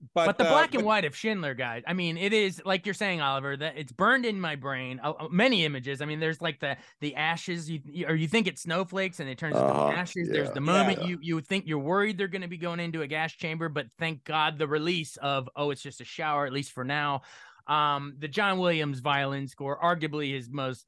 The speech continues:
Speaker 2: you know, tear-jerking score ever, obviously giving the Holocaust subject matter. Um, but guys,
Speaker 1: And
Speaker 2: also, guys,
Speaker 1: also
Speaker 2: I wanna say the three per-,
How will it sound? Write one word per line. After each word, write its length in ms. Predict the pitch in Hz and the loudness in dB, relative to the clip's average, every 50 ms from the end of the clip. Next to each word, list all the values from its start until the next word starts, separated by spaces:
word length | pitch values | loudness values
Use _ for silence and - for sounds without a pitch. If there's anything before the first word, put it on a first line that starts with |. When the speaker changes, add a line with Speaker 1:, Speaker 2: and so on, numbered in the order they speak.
| 120 | -14
Speaker 2:
you 240 | 113 143 147 143 127 | -10 -6 -4 -2 -2
know, 80 | 127 120 | -2 -2
tear-jerking 680 | - 160 165 156 147 127 143 139 131 - 131 123 117 113 | -2 -2 0 0 0 0 -2 -4 -4 -4 -8 -8 -8 -10
score 280 | - - 131 127 123 | -10 -8 -4 -2 0
ever, 220 | 123 127 113 123 110 | 0 0 0 0 2
obviously 420 | 117 123 113 117 117 - - 120 110 | 2 2 0 -2 -6 -8 -10 -10 -8
giving 260 | 120 120 113 117 113 | -6 -6 -6 -6 -6
the 40 | 104 | -4
Holocaust 520 | 123 120 113 110 - 113 107 104 - - | -4 -4 -4 -4 -6 -6 -8 -8 -8 -8
subject 320 | 135 123 120 113 120 104 | -8 -8 -6 -8 -10 -8
matter. 240 | 113 110 107 107 107 - - - - - - - - | -8 -8 -6 -8 -10 -10 -14 -20 -20 -20 -18 -4 2
Um, 340 | 180 185 185 185 185 - - _ _ | 4 4 4 4 0 -4 -8 _ _
but 220 | 302 311 247 202 | 2 2 2 2
guys, 140 | - 285 277 | 2 2 2
Speaker 1:
And 20 | - | 6
Speaker 2:
also, 320 | 254 302 311 330 330 320 | 6 6 6 6 4 6
guys, 220 | - 294 285 190 | 6 8 8 8
Speaker 1:
also 120 | 180 202 294 | 8 6 6
Speaker 2:
I 40 | 330 | 8
wanna 180 | 349 359 330 | 8 6 6
say 220 | - - 311 311 294 | 4 2 0 0 2
the 140 | 233 262 | 0 -2
three 200 | - - 302 302 | -4 -2 -2 -2
per-, 160 | 302 294 269 | -2 -4 -8